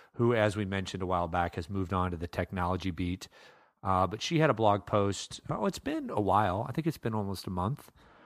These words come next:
Uh, but it's a good one. And it's called Five Tips to Guide Your Hospital's Social Media Policy. Uh,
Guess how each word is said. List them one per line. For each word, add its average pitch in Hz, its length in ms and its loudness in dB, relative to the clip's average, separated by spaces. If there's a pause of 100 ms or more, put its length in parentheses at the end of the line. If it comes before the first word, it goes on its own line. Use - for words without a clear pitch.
(300)
Uh, 101 580 2
but 123 160 6
it's - 100 2
a 151 40 6
good 170 160 6
one. 95 280 2 (140)
And 104 80 -2
it's 101 100 -4
called 107 260 4
Five 110 340 8
Tips - 280 0
to 107 80 -4
Guide 98 260 2
Your 95 100 2
Hospital's 92 480 0
Social 95 420 -2
Media 92 480 -4
Policy. - 680 -4 (1000)
Uh, 92 540 0